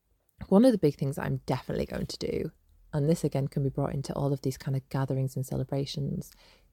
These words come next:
is dance, because that is just an amazing,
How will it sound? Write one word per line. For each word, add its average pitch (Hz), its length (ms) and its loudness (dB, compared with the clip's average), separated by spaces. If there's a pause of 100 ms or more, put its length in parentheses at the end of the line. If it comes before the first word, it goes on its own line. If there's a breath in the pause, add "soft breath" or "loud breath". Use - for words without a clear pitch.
(120)
is 196 640 4
dance, - 680 -6 (480)
because 147 520 2
that 180 180 0
is 175 100 -4
just - 160 -4
an 165 40 2
amazing, 143 880 0